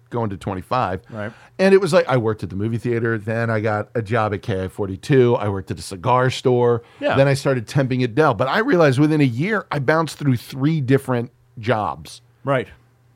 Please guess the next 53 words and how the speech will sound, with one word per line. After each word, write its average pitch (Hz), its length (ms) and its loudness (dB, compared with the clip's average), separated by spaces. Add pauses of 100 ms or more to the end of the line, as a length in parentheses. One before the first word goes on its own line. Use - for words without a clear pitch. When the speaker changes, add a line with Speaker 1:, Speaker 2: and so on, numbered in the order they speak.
(960)
Speaker 1:
And, 139 520 2
you 135 120 2
know, 120 140 4
then 143 220 4
ended 139 280 2
up 131 120 2
on 120 80 2
a 104 40 -2
fourth 139 520 4
that 131 280 0
led 131 300 2
to 127 420 2
a 131 60 2
fifth 139 440 2
that 131 120 4
was 120 140 -4
completely 131 480 0
di-, 143 120 0
so - 140 2
within 180 320 4
one 208 200 -2
year, 156 260 0
I 117 60 -2
started 185 460 0
out 123 360 2 (520)
as, 120 520 0 (120)
uh, 107 600 0 (760)
oh, 143 240 4
but 135 160 -2
a 120 100 -4
year 127 220 0
and 139 80 2
a 127 40 4
half, 101 180 -2 (160)
managed 156 300 0
a - 20 -4
movie 139 200 4
theater, 117 300 0
then 113 140 -2
got 117 160 -2
the 117 60 -6
job 135 240 -2
at 139 60 -4
K 131 200 2
I - 40 2
forty-two, 113 500 -2
quit 139 180 0
the 143 60 -8
movie 131 200 0
theater 117 240 0
to 110 80 -2
work 117 220 -4
there, 101 260 -2